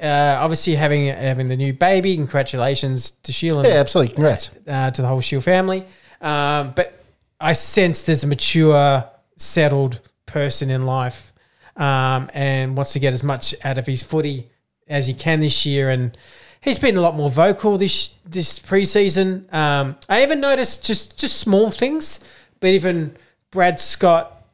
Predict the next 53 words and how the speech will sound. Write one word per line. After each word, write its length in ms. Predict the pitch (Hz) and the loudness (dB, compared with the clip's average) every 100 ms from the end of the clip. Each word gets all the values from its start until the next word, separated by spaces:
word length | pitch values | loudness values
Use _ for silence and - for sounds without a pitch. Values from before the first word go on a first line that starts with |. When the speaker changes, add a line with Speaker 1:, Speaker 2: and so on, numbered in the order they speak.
| _ _ - | _ _ -12
Speaker 1:
sometimes 680 | - 190 180 170 165 156 135 | -2 0 0 0 2 2 0
when 140 | 156 | 0
a 60 | 151 | 2
drill 280 | 147 170 156 | 2 4 4
stops, 640 | - 185 165 - - - _ _ - | 2 2 2 0 -6 -8 _ _ 0
"Hey, 80 | 175 | 2
Sheely, 420 | - 196 180 175 | 4 4 4 4
tell 200 | 185 180 | 2 2
the 80 | 156 | 2
boys 240 | 170 165 | 2 2
to 120 | 160 | 0
do 160 | 151 151 | 0 2
this. 300 | 160 185 - | 4 2 0
Hey, 140 | 165 156 | -4 -2
Sheely, 540 | - 175 170 160 151 _ | 0 0 2 0 -2 _
get 140 | 196 156 | -4 -2
the 60 | |
boys 280 | 143 165 160 | 0 2 2
to 100 | - | 0
come 180 | 165 160 | 2 2
over 160 | 147 | 0
here." 400 | 143 160 175 170 - - - - _ | 0 2 2 2 -4 -20 -20 -20 _
And 180 | 175 180 | 2 2
that 140 | 220 | 2
kind 200 | - 214 | 2 2
of 300 | 180 156 151 | 2 0 -10
tells 480 | - - 165 190 - | -10 2 4 4 2
you 140 | 214 208 | -2 2
there's 200 | 214 202 | 2 2
a 40 | |
little 200 | 196 202 | 0 2
bit 120 | 196 | 2
of 80 | 196 | 2
re-, 180 | 190 185 _ | 0 -4 _
that 260 | 196 175 185 | -2 -2 0
there's 220 | 180 165 | 0 0
instant 340 | 196 175 196 156 | 0 -2 -4 -4
respect 420 | 147 - 214 226 | -6 -2 -2 -2
from 140 | - 156 | -6 -2
Brad 340 | 160 185 190 | 2 2 0
where 160 | 175 165 | -4 -2
he's 120 | 156 | 0
at, 340 | 165 240 - - _ _ _ | 0 -2 -6 -20 _ _ _
because 480 | 156 151 160 - - - | -6 0 0 0 -8 -4
he's 200 | 165 143 | -4 -2
telling 300 | 165 156 151 | 0 0 0
Shield 380 | - 165 160 151 | 2 2 0 0
to 180 | 151 139 | -2 -2
kind 160 | 156 143 | -2 -2
of 100 | 131 | -2
direct 300 | 143 160 165 | -2 -2 -4
his 180 | 156 | -6
group. 400 | - 156 214 - | -2 -2 -2 -4